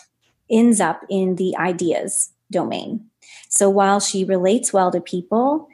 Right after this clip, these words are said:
she's very much an ideas person. And so we kind of went through what was working in her marketing plan. And it turns out her blogging has been the most effective thing. So I thought, "Well, what if we really capitalize on that strength?"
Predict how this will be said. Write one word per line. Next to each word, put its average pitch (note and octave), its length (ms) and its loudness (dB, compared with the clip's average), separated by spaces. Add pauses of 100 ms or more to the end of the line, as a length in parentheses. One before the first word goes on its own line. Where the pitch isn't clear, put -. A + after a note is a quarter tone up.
(100)
she's F#3+ 340 -2
very G3 300 2
much F#3+ 260 0
an F3 80 -2
ideas E3+ 460 -2
person. - 580 -6 (420)
And G3+ 200 0
so F#3 580 2
we G#3 160 2
kind A3+ 240 0
of C#4 80 4
went A3+ 200 0
through G#3 180 2
what G3 160 2
was G3 140 -4
working F#3+ 380 -2
in F#3 80 -2
her F3+ 80 -4
marketing F3 480 -2
plan. F3 400 -4
And F3 100 -4
it - 60 -14
turns A3+ 300 2
out F3+ 300 0 (120)
her F#3 140 -2
blogging G#3 680 0
has A3 140 -2
been F#3 160 0
the F#3 60 0
most F3+ 300 -2
effective - 460 -6
thing. G#3+ 420 -4 (500)
So G3 300 4
I G3 160 2
thought, F3+ 280 0
"Well, F3+ 120 0
what G3+ 200 2
if B3+ 180 0
we G3 260 0
really F#3 240 2
capitalize E3+ 640 -4
on D#3+ 140 -2
that D#3 180 -6
strength?" E3 400 -6